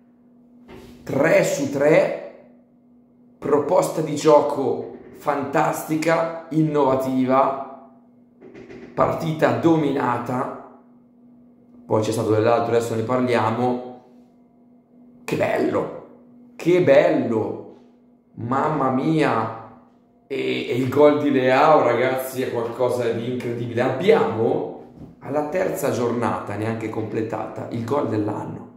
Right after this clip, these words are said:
Una rovesciata da terra, è quasi un ossimoro, una rovesciata da terra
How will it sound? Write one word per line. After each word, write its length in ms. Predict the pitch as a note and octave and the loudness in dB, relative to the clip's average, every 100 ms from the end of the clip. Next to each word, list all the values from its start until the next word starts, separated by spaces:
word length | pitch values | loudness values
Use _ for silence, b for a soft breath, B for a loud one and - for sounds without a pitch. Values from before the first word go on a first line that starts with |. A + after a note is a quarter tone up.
| - - - B B B B B B B B - - - - - - - - | -20 -20 -20 B B B B B B B B -20 -20 -20 -20 -20 -20 -20 -10
Una 260 | - E3 E3 | -2 2 2
rovesciata 640 | E3 E3+ D#3+ - - - | 2 2 -2 0 0 0
da 160 | C#3 C#3+ | 0 0
terra, 540 | D3+ D3+ B2 A#2+ A2 | 2 0 0 -2 -6
è 100 | - | -8
quasi 380 | - F#3 F3+ E3+ | 0 0 0 -2
un 100 | D#3+ | -2
ossimoro, 920 | C#3+ - B2 A2+ G2 G2 G2 - - - - - - | -2 -4 -4 -4 -4 -4 -6 -10 -18 -20 -20 -20 -18
una 180 | - C#3+ | -6 -2
rovesciata 600 | D3 D#3 D#3 D#3 E3+ D#3+ | 2 4 4 2 -2 -2
da 180 | D#3 D3 | -2 -2
terra 720 | - C3+ A2+ G#2+ G2 - - | -2 -4 -4 -6 -10 -12 -18